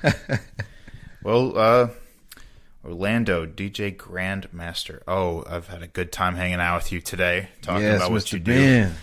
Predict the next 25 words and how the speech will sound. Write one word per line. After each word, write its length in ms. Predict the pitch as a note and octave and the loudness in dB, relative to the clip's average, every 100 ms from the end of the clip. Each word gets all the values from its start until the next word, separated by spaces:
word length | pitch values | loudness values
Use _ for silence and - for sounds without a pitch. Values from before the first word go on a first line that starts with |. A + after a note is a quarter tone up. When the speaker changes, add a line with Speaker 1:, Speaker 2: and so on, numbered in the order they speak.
| - - - | -16 -20 -14
Speaker 1:
Yes. 640 | G2+ A2+ C3 B2 - - | -10 -4 0 0 -2 0
Speaker 2:
My 120 | G2+ | 4
last 360 | A2 A#2+ A#2 - | 8 8 8 4
two 140 | A#2+ | 2
questions 640 | - A#2 A2+ - C#3 C#3+ A#2 | 0 4 4 2 -2 -2 2
that 160 | G#2 | 6
I, 220 | G2 F#2+ | 6 6
uh, 260 | F2+ F2 E2+ - | 4 4 2 -2
close 340 | - F#2+ F#2+ F#2 | -2 -2 -2 0
out 340 | F2+ G2+ - | 0 0 -6
every 240 | E2+ F2+ | -8 -6
episode 420 | E2+ - - G#2 G#2+ | -6 -6 -8 -8 -8
with. 360 | A2 - - _ _ _ | -8 -10 -14 _ _ _
Speaker 1:
Mm-hmm. 120 | F2+ | -6
Speaker 2:
Uh, 300 | F2+ F2 E2+ | 0 2 2
the 80 | E2+ | -2
first 320 | - G2+ - | 0 0 2
one 160 | G2 F#2+ | 0 2
is, 340 | F#2 F#2+ - - - _ _ _ | 0 -2 -6 -12 -20 _ _ _
what 120 | F#2+ | -4
keeps 280 | C3 A#2 - | -2 2 4
you 80 | G2 | 4
up 120 | - | 4
at 120 | A2+ | 0
night? 240 | D#2+ D2+ | 0 -10